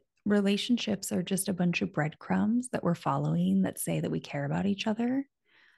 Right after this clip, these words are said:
And I think that quite often we can put pressure on ourselves to think that we have to show up in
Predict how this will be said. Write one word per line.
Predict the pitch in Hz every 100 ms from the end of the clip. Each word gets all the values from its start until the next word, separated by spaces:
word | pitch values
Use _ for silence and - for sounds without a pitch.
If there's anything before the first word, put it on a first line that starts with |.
| _ _ -
And | 202
I | 196
think | 247 247
that | -
quite | 220 196
often | 185 190 185 175 185
we | 185 170
can | 180 165
put | 180 -
pressure | 165 - 185
on | 170
ourselves | 151 143 - 143 156 202 240 - -
to | 190
think | - 170 165
that | 165 147 147 - - - _ -
we |
have | 170 175
to | 185
show | - 170 170
up | 175 -
in | 165